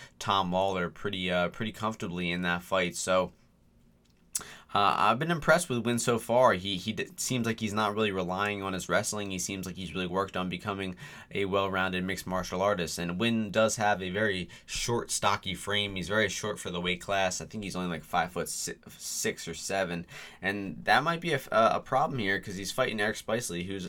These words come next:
a, a very big middleweight. I think has fought at two oh five in the past. But Wynn is, has fighting bigger guys his entire M M A career so far. But, yeah, Spicely, six-foot-two, uh, to-, gonna be towering over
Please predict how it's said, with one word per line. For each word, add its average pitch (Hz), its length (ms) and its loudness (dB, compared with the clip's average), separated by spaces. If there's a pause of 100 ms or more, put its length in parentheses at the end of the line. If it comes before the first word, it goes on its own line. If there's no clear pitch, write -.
a, 92 140 -2
a 90 100 -4
very 110 340 4
big 92 240 -2
middleweight. 90 420 0
I 80 100 -2
think 120 200 -6
has 87 160 -4
fought 101 340 0
at 87 160 -4
two 104 220 -4
oh 92 60 -2
five 98 360 -2
in 87 100 -4
the 82 60 -6
past. 92 480 0 (380)
But 120 220 6
Wynn 147 200 6
is, 120 160 0
has 107 300 2
fighting 90 800 0
bigger 98 240 4
guys 95 380 6
his 90 180 -4
entire 95 380 2
M 87 180 0
M 87 120 0
A 87 120 2
career 87 320 0
so 85 180 -2
far. 92 380 2
But, 82 240 -2 (240)
yeah, 107 140 4
Spicely, 110 640 2
six-foot-two, 113 1080 0
uh, 87 240 4
to-, 113 320 -2
gonna 101 180 -4
be 87 100 -4
towering 98 640 -2
over 87 400 -2